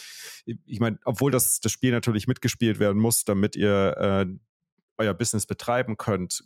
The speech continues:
geht ihr da in der Kommunikation mit dem Kunden vielleicht auch einen anderen Weg und sagt so, „Hey, okay,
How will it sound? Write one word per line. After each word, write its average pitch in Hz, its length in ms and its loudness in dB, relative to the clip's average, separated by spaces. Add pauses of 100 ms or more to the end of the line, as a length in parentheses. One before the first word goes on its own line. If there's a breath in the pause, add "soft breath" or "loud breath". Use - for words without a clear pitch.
(140)
geht 113 160 0
ihr 123 80 2
da 98 120 2
in 101 60 0
der 95 120 0
Kommunikation 110 800 0
mit 110 120 0
dem 101 120 -2
Kunden 104 600 -2
vielleicht - 300 -6
auch 73 80 -6
einen 82 100 -8
anderen 123 380 -2
Weg 120 200 -2
und 104 120 -6
sagt 101 260 -4
so, - 80 -10
„Hey, 107 260 -8 (120)
okay, 101 320 -4